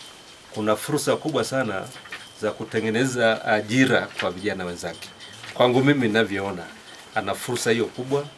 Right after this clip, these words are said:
ya kutengeneza ajira kwa vijana, na kwa sababu yeye ni kijana, basi anaweza akawavutia wengine,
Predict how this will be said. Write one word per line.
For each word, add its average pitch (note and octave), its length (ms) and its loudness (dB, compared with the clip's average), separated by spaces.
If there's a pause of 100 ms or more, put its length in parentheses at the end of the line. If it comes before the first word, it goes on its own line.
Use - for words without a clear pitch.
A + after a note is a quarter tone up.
(280)
ya F#2+ 120 -6
kutengeneza B2 840 -2 (160)
ajira G2+ 500 -4
kwa G2+ 220 -10
vijana, F2 340 -8 (520)
na G#2+ 80 -8
kwa G#2+ 100 -6
sababu D#3 300 6
yeye E3+ 120 8
ni B2 360 4
kijana, B2+ 520 4 (560)
basi A2+ 500 2
anaweza A2 540 0
akawavutia G#2 840 -2
wengine, F#2+ 460 -4